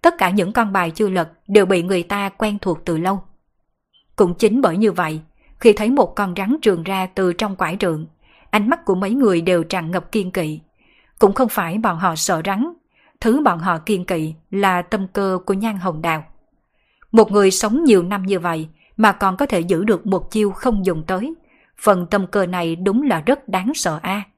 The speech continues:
Người như vậy tốt nhất không nên đắc tội. Một khi đã đắc tội,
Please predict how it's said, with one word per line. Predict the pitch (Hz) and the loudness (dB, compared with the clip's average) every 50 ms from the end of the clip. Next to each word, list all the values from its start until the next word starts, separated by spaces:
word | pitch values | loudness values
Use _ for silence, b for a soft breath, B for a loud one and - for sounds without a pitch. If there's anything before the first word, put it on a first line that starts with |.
| _ _ _ _ _ _ _ _ _ _ _ - | _ _ _ _ _ _ _ _ _ _ _ 6
Người | 208 214 208 | 8 8 8
như | 208 254 240 | 8 6 4
vậy | 196 196 175 170 | 4 2 0 0
tốt | 170 - 311 302 - | 0 -2 -2 0 2
nhất | 240 311 339 339 | 2 2 2 0
không | - - - - 220 190 175 180 | -4 -12 -4 -4 -2 -2 -2 -2
nên | 190 190 175 175 202 202 | -2 -2 -4 -4 -2 -2
đắc | 285 320 - - _ | -2 -2 -2 -4 _
tội. | 196 160 156 151 156 - _ b b b b b b b b | -4 -2 -2 -6 -8 -12 _ b b b b b b b b
Một | 214 220 202 | 6 6 6
khi | 208 - 220 208 202 | 6 4 4 4 4
đã | 190 190 | 4 2
đắc | 196 240 311 - _ | 2 2 0 0 _
tội, | - 180 165 156 156 | -4 -4 -4 -4 -8